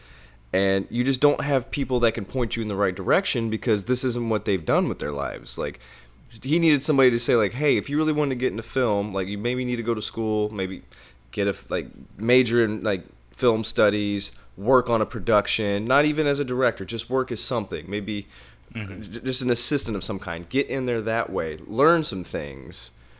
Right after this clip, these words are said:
Speaker 1: and then maybe one day you'll be able to direct your own film." But he di-, he didn't have anybody pointing him in the right direction, so he's just like, "I'm taking this all on myself. I have a vision."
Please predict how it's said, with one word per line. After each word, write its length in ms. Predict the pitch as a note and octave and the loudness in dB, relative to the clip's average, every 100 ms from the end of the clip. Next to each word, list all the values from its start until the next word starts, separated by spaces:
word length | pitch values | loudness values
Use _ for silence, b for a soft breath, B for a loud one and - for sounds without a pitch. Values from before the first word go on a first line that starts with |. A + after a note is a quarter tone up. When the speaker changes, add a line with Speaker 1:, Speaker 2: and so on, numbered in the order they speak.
| b | b
Speaker 1:
and 160 | A#2 A2+ | 0 2
then 220 | A2 G#2+ | 2 2
maybe 260 | C#3 D3+ A2+ | 2 2 0
one 280 | G#2+ B2 A#2 | 0 0 2
day 240 | F#2 E2+ | 2 2
you'll 160 | F#2 G2 | 0 -2
be 80 | G2 | 0
able 140 | F#2 | -2
to 80 | F#2 | -2
direct 260 | F#2+ E2 | -2 -2
your 120 | F#2 F2 | -4 -6
own 120 | F2+ | -6
film." 400 | - D#2 C2+ - - - - _ - b b b - - | -6 -6 -8 -14 -20 -20 -20 _ -20 b b b -20 -8
But 260 | A2 B2+ | 2 4
he 120 | B2+ | 6
di-, 220 | C3+ C3+ C3+ | 8 8 8
he 100 | C#3+ | 4
didn't 240 | D3+ C3 | 4 2
have 180 | C#3+ C3+ | -2 0
anybody 380 | B2 G#2 G#2+ G2 | 0 0 0 -2
pointing 340 | - A#2 G2 | -4 -2 -2
him 40 | F2 | -6
in 60 | |
the 60 | E2+ | -6
right 140 | D2+ | -6
direction, 360 | E2 D#2 D#2 E2+ | -4 -6 -6 -6
so 100 | F#2 | -4
he's 320 | A2 A2+ F#2+ | -2 -2 -2
just 320 | F#2 F#2 - | -4 -4 -2
like, 160 | F2 - | -2 0
"I'm 180 | A#2 B2+ | 2 2
taking 300 | A#2+ A2+ A2 | 2 -2 -2
this 120 | G2+ | -2
all 200 | F#2 G#2 | 0 2
on 100 | F#2+ | 0
myself. 420 | F2+ F2+ G2+ F#2 - | -4 -6 -4 -4 -2
I 160 | G2+ G#2 | -2 0
have 120 | F#2 | -4
a 60 | |
vision." 320 | E2 F#2+ F#2 | -4 -6 -6